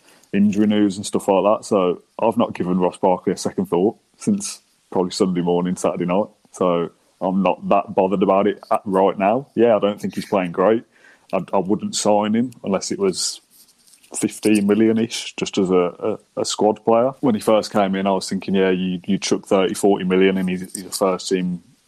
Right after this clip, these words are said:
regular guaranteed," and he massively improves this team, and he still does improve this squad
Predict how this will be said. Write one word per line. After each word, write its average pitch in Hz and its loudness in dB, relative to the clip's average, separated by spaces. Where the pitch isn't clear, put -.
regular 92 0
guaranteed," 90 -2
and 90 -2
he 87 -2
massively 90 -2
improves 90 -2
this 95 -4
team, 92 -2
and 98 -4
he 95 -8
still 104 0
does 92 -4
improve 92 -2
this - -4
squad 98 0